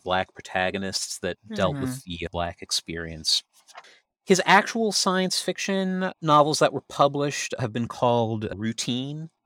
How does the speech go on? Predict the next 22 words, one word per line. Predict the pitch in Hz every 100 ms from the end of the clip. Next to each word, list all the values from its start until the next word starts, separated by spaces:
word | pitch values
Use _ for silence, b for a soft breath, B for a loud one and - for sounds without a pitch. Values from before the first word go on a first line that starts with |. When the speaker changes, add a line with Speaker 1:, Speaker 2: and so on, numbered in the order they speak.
| _ _ _ _ - - -
Speaker 1:
For | 135
whatever | 151 170
it's | 143 -
worth, | 131 123 - - -
Crown | - 147 139 127
of |
Infinity | 113 107 - 113 101 95
has | 101 98
a | 101 95 -
pretty | 160
good | 127 101
Goodreads | 101 107 98 90 82 -
score | - 92 87 87 87 - b b b b _
across | - - 95 90 -
thirty-three | 104 98 87 110 90
ratings. | 90 92 85 92 101
It's, | 82 - -
uh, | 80 80 80
four | - 90 87
point | - 87 82
oh | 90
nine. | 82 85 85 85 85